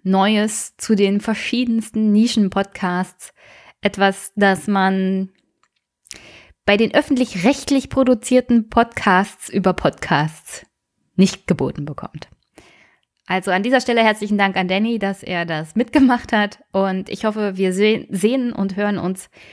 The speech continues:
demnächst auch im realen Leben wieder. Wahrscheinlich weiterhin mit eins Komma fünf Meter Abstand, aber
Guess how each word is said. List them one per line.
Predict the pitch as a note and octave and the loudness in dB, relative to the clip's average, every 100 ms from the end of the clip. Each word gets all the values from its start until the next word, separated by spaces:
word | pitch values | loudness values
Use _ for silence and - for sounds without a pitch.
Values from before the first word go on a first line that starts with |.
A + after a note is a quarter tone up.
| - - | -20 -2
demnächst | G3+ G3 F#3 F#3 - | 0 2 0 -4 -6
auch | - D#3+ | -8 -6
im | - E3 D#3 - | -6 -6 -8 -6
realen | F3 - - F#3+ A3 A#3 G#3+ | -6 -4 0 2 2 2 2
Leben | G#3 G#3 G3+ F#3 | 2 2 0 -2
wieder. | F#3+ F#3+ F#3 F3 E3+ - _ - | -2 2 2 0 -4 -10 _ -4
Wahrscheinlich | A3 - B3+ A#3+ A#3 F3 | -2 2 2 0 -2 0
weiterhin | G3 G#3 G3 F#3+ F#3+ F#3 | 2 2 2 0 -2 -2
mit | E3+ E3+ - | -4 -8 -6
eins | E3+ G3 - | -4 -4 -6
Komma | D#3+ | -8
fünf | D#3+ F#3+ - | -8 -10 -6
Meter | E3 D#3 D#3 | -6 -4 -6
Abstand, | - - G#3 G3 | -6 -6 -4 -4
aber | - F3 | -6 -6